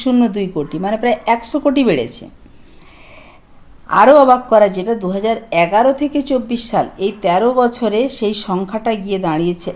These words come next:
একশো পঁয়তাল্লিশ দশমিক পাঁচ ছয় কোটিতে। তাহলে বুঝতেই পারছো ভারতের বর্তমান জনসংখ্যা কতটা এবং কী হারে বেড়েছে। এখানে একটা কথা বলতেই হয়, ভারতের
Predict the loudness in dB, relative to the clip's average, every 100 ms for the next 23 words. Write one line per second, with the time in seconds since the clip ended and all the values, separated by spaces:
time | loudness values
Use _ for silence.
0 | -8 -8 -8 -8 -2 -2 0 0 0 -2
1 | -4 -2 -6 -2 -2 -2 -4 0 0 0
2 | -4 -18 -20 -10 -10 -8 -14 -16 -16 -18
3 | -18 -18 -4 0 0 0 -4 0 0 0
4 | 0 -2 -4 -6 -20 -20 -20 -20 -20 -20
5 | -18 -16 -10 -4 2 4 4 0 2 2
6 | 2 0 2 2 0 -2 -4 -4 -4 0
7 | 0 0 0 2 2 0 -2 -2 -2 -2
8 | 2 2 0 -4 -8 -8 -10 -14 -20 -20
9 | -20 -20 -20 -20 -20 0 2 4 4 4
10 | 4 0 -2 -2 0 0 0 -2 0 0
11 | 2 0 2 0 2 -2